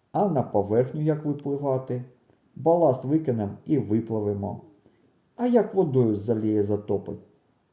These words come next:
«Ти що, плавати не вмієш?» «От іще. Як, як? Дулю з маком тобі робиш». «Сам ти дуля з маком, який розумний».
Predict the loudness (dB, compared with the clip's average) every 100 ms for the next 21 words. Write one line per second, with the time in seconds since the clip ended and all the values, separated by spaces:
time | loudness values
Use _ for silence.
0 | _ -2 -2 0 0 0 -2 2 6 6
1 | 4 0 -2 -4 -4 -4 -6 -14 _ _
2 | 0 0 2 0 -2 -2 -4 -4 -4 -18
3 | _ _ 2 4 4 0 4 6 6 4
4 | -6 -20 _ 2 6 8 8 8 6 6
5 | 2 -2 0 2 4 4 2 -2 -10 -12
6 | _ _ _ _ _ -20 _ _ 4 4
7 | 4 0 -2 0 0 -2 -2 0 0 0
8 | -2 -2 0 -2 0 -2 -2 -2 -4